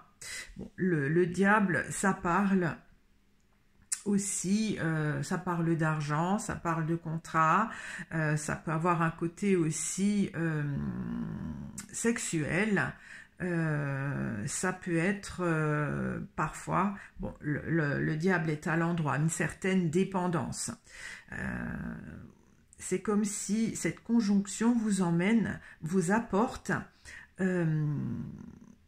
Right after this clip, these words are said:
si vous êtes, si vous vous sentiez libre avant, euh, il y a une dépendance qui se met en route que vous ne pouvez plus faire, euh, sans compter dessus.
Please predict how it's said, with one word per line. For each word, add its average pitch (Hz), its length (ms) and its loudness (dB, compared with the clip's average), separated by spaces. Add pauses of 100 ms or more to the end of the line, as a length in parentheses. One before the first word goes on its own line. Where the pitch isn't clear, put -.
(600)
si - 160 -2
vous 208 260 2
êtes, 202 180 0
si 233 160 0
vous 202 120 4
vous 202 120 4
sentiez 202 500 0
libre 196 540 2
avant, 180 600 2 (400)
euh, 143 100 -4
il 180 80 -2
y 220 60 4
a 220 60 4
une 190 200 6
dépendance 202 680 2
qui 196 160 -4
se - 180 -6
met 208 100 2
en 165 200 2
route 208 360 0 (480)
que - 80 -2
vous 208 200 4
ne 202 60 8
pouvez 185 300 2
plus 202 280 -2
faire, 214 500 2
euh, 190 260 2
sans - 580 2
compter 202 380 2
dessus. 175 640 -2